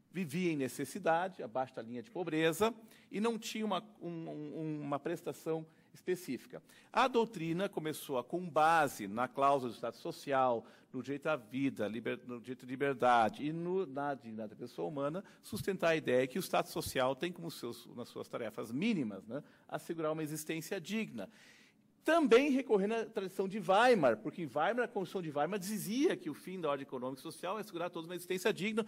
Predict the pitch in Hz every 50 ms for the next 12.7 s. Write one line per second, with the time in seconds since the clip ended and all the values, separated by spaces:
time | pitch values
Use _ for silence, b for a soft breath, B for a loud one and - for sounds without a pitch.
0 | B B B - - - 247 240 247 240 240 - 240 233 - 202 202 214 196 208
1 | 202 214 220 214 214 214 196 - 185 170 175 175 - 190 190 - - 196 196 196
2 | - 202 202 202 190 180 - _ - 175 175 170 165 165 170 165 180 180 - 175
3 | 151 160 170 165 165 - 185 170 - - 165 160 160 160 - 165 156 170 175 B
4 | B B B B - - 160 156 156 - 208 202 - 233 240 202 165 - - 76
5 | - - _ _ b b b b b b b - 180 214 220 208 240 226 - 226
6 | 190 175 185 220 254 262 - 233 202 - 180 156 147 139 - - 151 165 180 170
7 | 185 180 - 202 - - _ _ - 269 302 302 302 - - - - 160 147 151
8 | 160 156 202 202 B B B B B - - - - - - 254 214 190 185 180
9 | 175 170 170 - 175 165 165 - - 175 151 135 120 120 143 160 165 160 - -
10 | 143 143 139 147 131 120 139 160 151 - - 147 - - 139 117 143 139 - -
11 | - 117 117 123 120 143 156 - - - 202 190 - - 113 - - 120 110 110
12 | 120 113 127 131 156 160 147 156 170 175 - - 208